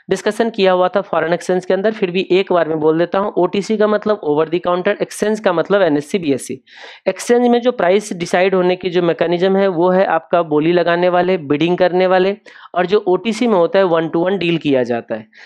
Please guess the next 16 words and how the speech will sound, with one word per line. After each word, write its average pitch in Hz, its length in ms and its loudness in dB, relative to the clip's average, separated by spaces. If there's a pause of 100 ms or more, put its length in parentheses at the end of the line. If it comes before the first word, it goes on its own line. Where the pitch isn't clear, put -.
(140)
जैसे 196 300 2
आप 180 200 -2
देखोगे 175 380 0
इंटरेस्ट 190 520 0
रेट 208 120 0
के 220 120 0
जितने 180 320 -2
भी 202 80 -2
डेरिवेटिव 170 520 0
है 185 40 4
ये 190 80 0
सारे 170 260 0
ओटीसी 160 420 -2
में 147 100 0
होता 120 200 -4
है। 110 100 -18